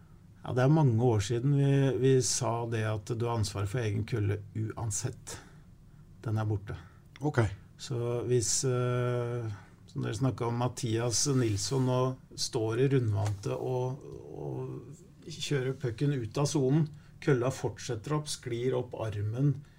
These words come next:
Speaker 1: til, eh, motspilleren og ender opp i ansiktet, så er det per definisjon ingen utvisning.
Speaker 2: Ja.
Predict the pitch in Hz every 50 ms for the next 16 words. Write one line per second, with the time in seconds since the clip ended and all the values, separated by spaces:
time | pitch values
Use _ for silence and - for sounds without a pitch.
0 | - - - - - 123 120 117 120 123 127 127 123 127 131 143 135 123 - -
1 | - 117 110 127 143 160 - - - 123 127 123 123 110 104 104 104 107 101 -
2 | 143 127 120 104 - 113 104 101 - - 151 143 - - - 135 117 120 120 117
3 | 113 117 - - - - - 110 107 107 101 104 110 107 - 139 127 - - 123
4 | 123 123 - 127 113 101 101 107 113 110 101 101 - 113 107 - 123 127 123 107
5 | - - - - - - - 110 101